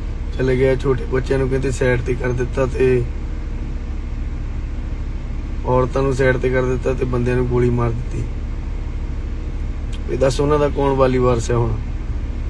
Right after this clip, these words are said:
ਰੋਟੀ ਤੇ ਚਲੋ ਅੱਲਾ ਨੇ ਦੇਣੀ ਹੈ, ਰੋਟੀ ਤਾਂ ਕਿਸੇ ਨਾ ਕਿਸੇ ਤਰ੍ਹਾਂ ਕਰਕੇ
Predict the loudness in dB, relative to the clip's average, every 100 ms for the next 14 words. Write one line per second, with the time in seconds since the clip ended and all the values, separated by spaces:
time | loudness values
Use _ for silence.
0 | -4 -4 -4 -6 -4 -4 0 0 0 -2
1 | 0 4 4 4 4 2 2 2 4 4
2 | 2 2 0 0 0 2 2 2 0 2
3 | 2 2 2 0